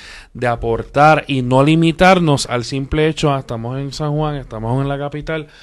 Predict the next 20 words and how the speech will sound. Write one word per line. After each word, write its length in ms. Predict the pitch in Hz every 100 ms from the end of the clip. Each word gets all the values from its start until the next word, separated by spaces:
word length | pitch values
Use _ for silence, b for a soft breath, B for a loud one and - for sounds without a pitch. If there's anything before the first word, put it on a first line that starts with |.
| B
aquí 240 | 117 120 120
no 80 | 120
hay 100 | 123
espacio 380 | 123 113 -
para 180 | 117 113
agricultura". 720 | 110 110 - 110 - 95 95
No, 180 | 95 95 98 104
lamentablemente 800 | 107 104 98 107 123 120 120 131
no. 160 | 117 127
O 40 |
sea, 300 | - 101 92 B B B
hay 200 | 120 120
campos 500 | 117 123 147 117 104
en 60 |
San 180 | 107 98
Juan 340 | 101 113 147
donde 400 | 117 98 92 92 92
se 200 | - 110
podrían 420 | 98 95 101 135
utilizar, 720 | 135 101 92 - 110 123